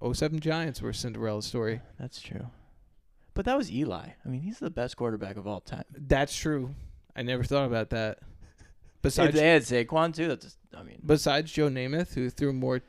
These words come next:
Speaker 1: picks than touchdowns, yeah, he's the best.
Speaker 2: Respect.
Speaker 1: <laughs>
Speaker 2: Shout out Jameis Winston.
Speaker 1: Famous Jameis?
Speaker 2: Thirty thirty.
Speaker 1: Yeah. Watch out for them crab legs, boy.
Speaker 2: <laughs>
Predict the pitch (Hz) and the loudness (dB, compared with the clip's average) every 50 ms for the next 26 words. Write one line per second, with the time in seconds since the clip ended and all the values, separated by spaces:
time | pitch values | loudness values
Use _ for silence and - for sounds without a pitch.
0 | - - - 139 - - - 131 120 123 120 117 - - 151 160 175 185 185 180 | 2 4 4 4 4 0 -4 -2 -2 0 -2 -2 0 0 0 0 2 -2 -4 -6
1 | - - - 113 101 101 120 127 123 117 117 113 110 104 110 - 85 92 - - | -8 -8 -6 -6 -6 -4 -6 -6 -6 -8 -8 -8 -6 -8 -8 -8 -10 -12 -8 -6
2 | - 82 78 73 - - 131 - - - - 113 110 - - - - - - - | -6 -6 -6 -8 -8 -8 -6 -4 -2 0 0 0 0 -2 -2 -4 -6 -6 -2 -2
3 | 113 107 110 110 107 104 - - - 101 101 104 - 104 104 101 - - 107 107 | 0 0 0 0 0 -2 -2 -4 -6 -6 -6 -4 -4 -4 -4 -6 -4 -4 -4 -4
4 | 120 - - - - - - - _ _ _ _ _ _ - - - 117 120 123 | -4 -6 -12 -20 -20 -20 -20 -20 _ _ _ _ _ _ -20 -8 -6 -6 -4 -4
5 | 131 127 - - 127 135 151 165 180 185 - - 110 107 107 104 - 110 110 107 | -4 -6 -6 -6 -6 -6 -4 -6 -6 -6 -2 0 0 2 0 0 2 2 2 2
6 | 110 113 123 - - - - - - - - _ _ - - 120 143 156 156 156 | 0 -2 -4 -10 -18 -20 -20 -20 -20 -20 -20 _ _ -12 -6 -2 -2 -2 -2 -2
7 | - - - - - _ - _ _ - 113 120 - - 147 143 175 156 147 147 | -6 -14 -20 -20 -20 _ -20 _ _ -8 -8 -6 -4 -4 -4 -4 -4 -6 -6 -6
8 | 147 - 147 147 156 151 139 - 104 107 - - - 120 123 131 139 - - | -8 -6 -6 -6 -6 -6 -6 -6 -8 -8 -8 -10 -10 -8 -8 -8 -8 -10 -16